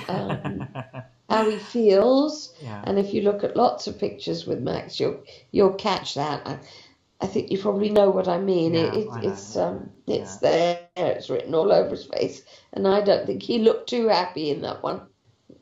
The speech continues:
Speaker 1: I just know the driving force, the driving force was, number one,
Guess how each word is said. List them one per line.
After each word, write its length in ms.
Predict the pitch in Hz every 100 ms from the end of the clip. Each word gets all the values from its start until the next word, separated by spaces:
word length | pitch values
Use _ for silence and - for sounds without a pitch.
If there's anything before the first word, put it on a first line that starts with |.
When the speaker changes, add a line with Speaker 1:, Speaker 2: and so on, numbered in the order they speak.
| _ 107 - - - _
Speaker 1:
I 180 | 226 233
just 300 | 233 233 -
know 380 | 214 202 190 190 - _
the 100 | 175
driving 600 | 170 196 214 233 220 202
force, 480 | 196 190 160 156 -
the 240 | - 226 226 196
driving 840 | - 214 247 311 320 240 190 120
force 560 | - - - - - - _ _ _ _ -
was, 400 | 185 156 156 -
number 260 | 202 175
one, 640 | 185 190 226 269 254 302